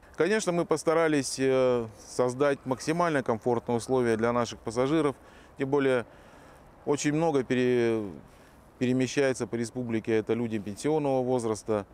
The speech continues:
это семьи с маленькими детьми. И поэтому на автовокзале у нас работают и пункты горячего питания, работает комната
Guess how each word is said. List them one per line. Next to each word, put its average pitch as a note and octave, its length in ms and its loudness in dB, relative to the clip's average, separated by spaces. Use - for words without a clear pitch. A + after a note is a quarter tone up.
это A2 380 0
семьи C#3+ 480 0
с A#2+ 100 -6
маленькими A#2+ 540 -2
детьми. A2+ 500 -4
И A#2+ 140 -4
поэтому C#3 460 0
на C3 100 2
автовокзале C3+ 580 2
у A#2 60 2
нас A#2 180 0
работают A#2+ 540 0
и A2+ 40 0
пункты A#2+ 320 -6
горячего C3+ 520 0
питания, B2 640 0
работает A#2+ 500 0
комната C3 640 0